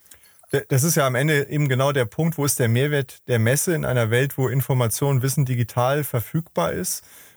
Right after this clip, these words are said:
und ich im Grunde genommen die Präsenz anders nutzen muss. Ja? Es, es kann die Plattform der Begegnung und der Neugeburt von Gedanken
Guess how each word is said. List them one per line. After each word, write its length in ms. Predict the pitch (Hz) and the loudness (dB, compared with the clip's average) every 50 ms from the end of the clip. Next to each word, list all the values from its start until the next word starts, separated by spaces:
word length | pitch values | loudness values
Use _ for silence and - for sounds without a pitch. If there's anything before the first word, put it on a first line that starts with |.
| _ _ | _ _
und 160 | - 139 139 143 | -2 -2 -2 -2
ich 140 | 135 156 | -2 -2
im 120 | - 139 135 | 0 0 2
Grunde 380 | 120 127 135 147 160 160 151 | 2 2 2 4 2 2 2
genommen 560 | 143 151 147 143 143 147 147 147 143 147 135 - _ - | 2 0 0 2 2 2 2 0 0 -2 -4 -6 _ -8
die 80 | 139 127 | -6 -6
Präsenz 960 | - - - - 131 117 104 107 123 127 151 185 208 196 - - - - - _ _ _ _ _ _ _ - _ _ _ | -6 -6 -2 0 0 0 2 2 2 2 2 0 0 -2 -2 -4 -4 -6 -10 _ _ _ _ _ _ _ -20 _ _ _
anders 360 | - 147 190 214 175 135 - - | -4 -2 0 0 0 0 0 0
nutzen 340 | 135 120 - - - 120 | -2 -2 -2 -2 -4 -4
muss. 240 | 107 104 104 101 - | -2 -2 -4 -4 -2
Ja? 220 | 120 120 135 147 147 | -2 0 0 0 0
Es, 560 | 123 117 156 151 160 160 147 - - - - _ | -2 -2 -4 -6 -6 -6 -6 -6 -8 -10 -10 _
es 140 | - - - | -6 -6 -2
kann 180 | - 156 156 | -2 0 0
die 80 | 160 151 | 0 0
Plattform 400 | - - 156 156 - - 165 151 | 0 0 -2 -2 0 -2 -2 0
der 120 | 147 139 | 0 0
Begegnung 580 | 120 131 117 - 143 156 - - 165 160 156 156 | 0 0 -2 -2 -2 -4 -2 -2 -2 -2 -2 0
und 240 | - 143 139 135 - _ _ - | 0 0 0 -2 -2 _ _ 0
der 220 | 139 135 135 131 | 2 2 4 4
Neugeburt 560 | 127 127 135 143 156 147 143 131 143 147 147 - | 2 2 2 2 2 0 0 0 0 -2 -2 -2
von 180 | - 151 139 127 | -2 -2 -2 -2
Gedanken 680 | 120 104 123 123 143 - - 180 170 165 170 175 - | 0 0 0 0 0 -2 -4 -4 -4 -2 -4 -4 -8